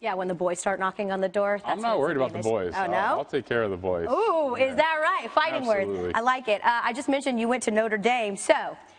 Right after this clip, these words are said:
Speaker 1: you're in a battle. Who do you want by your side? A Fighting Irish or a Viking?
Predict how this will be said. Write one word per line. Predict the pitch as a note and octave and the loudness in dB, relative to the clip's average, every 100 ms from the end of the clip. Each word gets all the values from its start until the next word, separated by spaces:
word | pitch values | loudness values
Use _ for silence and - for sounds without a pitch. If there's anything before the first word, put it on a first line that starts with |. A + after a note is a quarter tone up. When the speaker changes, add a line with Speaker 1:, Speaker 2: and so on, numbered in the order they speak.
| - _ - | -20 _ -4
Speaker 1:
you're | G#3+ D4+ | 0 2
in | E4 | 0
a | |
battle. | A3+ C4 A3+ E3 - - _ _ | -2 -4 -6 -6 -10 -14 _ _
Who | - D#4+ | -2 0
do | F4 | 0
you | E4+ | -2
want | C#4+ C4+ A#3 | 0 -2 0
by | A#3+ | -2
your | A#3 G#3 | 0 -4
side? | - G#3 D#3 G#2+ E3+ - _ | -2 -2 -2 -6 -10 -18 _
A | F#3+ | -6
Fighting | - A#3+ B3 B3 | -2 -2 -2 -2
Irish | A3 B3 C#4+ C#4+ - | -2 0 -2 -4 -2
or | G3 | -2
a | F3 | 0
Viking? | F3 F3+ - - | -2 -2 -6 -12